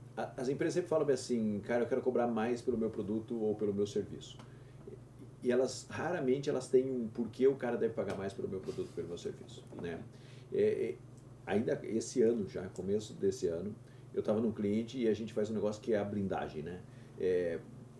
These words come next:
os nossos produtos analisados em relação aos produtos concorrentes. Então, uma vez por ano a gente faz isso. É, e aí você tem vários clientes pressionando por baixo preço do seu produto. Porque ele esqueceu que ele viu aquilo quando ele comprou o produto, né? Então,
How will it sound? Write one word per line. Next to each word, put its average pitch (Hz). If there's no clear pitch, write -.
os 98
nossos 123
produtos 131
analisados 123
em 117
relação 117
aos 117
produtos 110
concorrentes. 104
Então, 135
uma 156
vez 147
por 120
ano 127
a -
gente 127
faz -
isso. -
É, 101
e 123
aí 151
você 170
tem 170
vários 160
clientes 151
pressionando 135
por 107
baixo -
preço 139
do 117
seu 110
produto. -
Porque 160
ele 208
esqueceu 196
que 160
ele 156
viu 147
aquilo 165
quando 165
ele 151
comprou 127
o -
produto, -
né? -
Então, 196